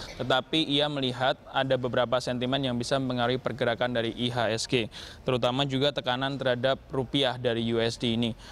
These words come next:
Dan kita lihat William Suryawijaya memperkirakan bahwa pergerakan hari ini di angka enam ribu seratus tujuh puluh satu hingga enam ribu tiga ratus delapan puluh sembilan. Lalu kita juga memiliki informasi lain dari Reza Priyambada dari Bina Arta Sekuritas yang menyatakan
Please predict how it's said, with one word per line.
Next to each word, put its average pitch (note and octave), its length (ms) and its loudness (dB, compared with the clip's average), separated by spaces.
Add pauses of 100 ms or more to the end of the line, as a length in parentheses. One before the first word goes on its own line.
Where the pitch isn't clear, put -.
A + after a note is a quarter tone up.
(140)
Dan A#2+ 80 2
kita C3+ 240 2
lihat E3 160 2
William D3 240 0
Suryawijaya C#3 480 2
memperkirakan D3 800 0
bahwa B2+ 320 4
pergerakan B2+ 560 0
hari B2 160 0
ini C#3+ 160 -2
di D3 160 2
angka B2 480 2
enam C3 320 0
ribu C3 400 2
seratus C#3+ 560 0
tujuh C3 240 0
puluh B2 160 2
satu D3+ 480 2 (320)
hingga C3 400 4
enam B2+ 240 0
ribu B2 320 0
tiga B2 240 2
ratus B2+ 160 -8
delapan A#2 400 0
puluh A#2 160 -4
sembilan. A#2+ 320 2 (460)
Lalu D#3 320 2
kita F#3 80 2
juga D3 240 0
memiliki C#3 720 0
informasi C3+ 480 0
lain C#3 400 2
dari B2+ 320 2
Reza C3 240 2
Priyambada B2+ 640 2
dari B2+ 400 0
Bina B2 400 2
Arta A#2 240 0
Sekuritas B2+ 560 0
yang C3 160 2
menyatakan A#2+ 480 0